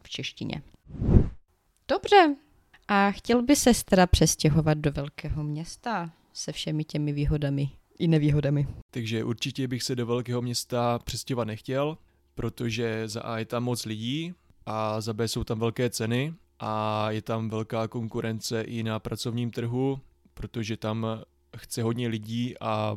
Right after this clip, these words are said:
Speaker 2: potom, eh, jsou ty mzdy tam třeba i kolikrát můžou být nízké, nebo jsou tam, podle mě jsou v tom městě špatné životní podmínky, eh, protože tam prostě moc lidí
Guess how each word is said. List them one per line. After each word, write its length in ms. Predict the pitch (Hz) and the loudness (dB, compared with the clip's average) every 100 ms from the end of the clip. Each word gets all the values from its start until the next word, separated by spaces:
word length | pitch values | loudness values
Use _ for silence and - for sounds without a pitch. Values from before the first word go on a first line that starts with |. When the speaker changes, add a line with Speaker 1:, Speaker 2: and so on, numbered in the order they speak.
| - | -4
Speaker 2:
potom, 560 | 113 - 113 113 110 110 - | -8 -2 -2 0 -2 -4 -8
eh, 40 | 110 107 107 107 | -6 -4 -2 -4
jsou 280 | - 120 113 | -4 -4 -4
ty 180 | - 110 | -4 -6
mzdy 300 | 104 110 113 | -4 -6 -4
tam 180 | 113 | -4
třeba 360 | 104 123 113 117 | -4 -4 0 0
i 80 | 117 | -2
kolikrát 680 | 120 117 - 120 113 113 - - | -4 -4 -2 -2 0 -2 -6 -8
můžou 280 | 117 110 113 | -4 -2 -2
být 120 | 117 | -2
nízké, 500 | 107 104 - 117 113 | -4 -4 -4 -2 -2
nebo 200 | 110 113 | -2 -4
jsou 200 | - 113 | -4 -4
tam, 460 | 117 113 110 110 - | 0 0 -2 -6 -10
podle 220 | - 127 143 | -4 0 0
mě 80 | |
jsou 200 | 143 147 | 0 0
v 60 | - | 0
tom 100 | 135 | -2
městě 240 | 123 - | -2 -4
špatné 320 | 123 120 120 117 | -4 -4 -2 -2
životní 340 | 120 120 123 | -2 -2 -4
podmínky, 680 | 113 110 113 117 - 117 110 _ _ - | -4 -4 -2 -4 -2 -4 -4 _ _ -8
eh, 40 | 110 107 107 107 113 _ | -4 -4 -4 -4 -8 _
protože 320 | - - 110 | -8 -4 -2
tam 140 | 113 107 | -2 0
prostě 280 | 117 - 120 | 0 0 0
moc 200 | 120 110 | 0 0
lidí 420 | 110 117 117 | -2 0 -2